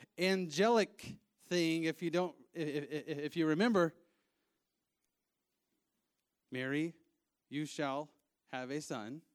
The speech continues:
and you shall call his name Jesus."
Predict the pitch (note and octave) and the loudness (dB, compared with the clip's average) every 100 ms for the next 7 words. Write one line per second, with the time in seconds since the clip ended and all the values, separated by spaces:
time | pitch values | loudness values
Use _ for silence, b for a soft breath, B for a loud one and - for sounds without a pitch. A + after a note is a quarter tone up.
0 | _ _ _ - C#3+ D#3 B2+ B2 B2+ - | _ _ _ -14 -8 -6 -6 -8 -10 -10
1 | A2+ A2+ A#2 C#3 D3 A#2 G#2+ C3+ _ _ | -10 -10 -10 -12 -10 -12 -12 -16 _ _
2 | _ _ _ _ - A#3+ F3+ A2 - - | _ _ _ _ -2 0 0 -4 -14 -16